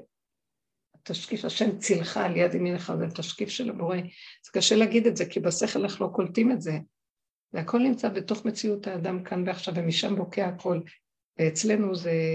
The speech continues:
שלא ניקח את זה לדמיונות, מחוץ לקופסה. זה מקום אחר. אז ה-,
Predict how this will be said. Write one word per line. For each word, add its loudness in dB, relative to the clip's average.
שלא 4
ניקח 4
את 0
זה 0
לדמיונות, -2
מחוץ -2
לקופסה. -4
זה -2
מקום 0
אחר. -4
אז 0
ה-, 0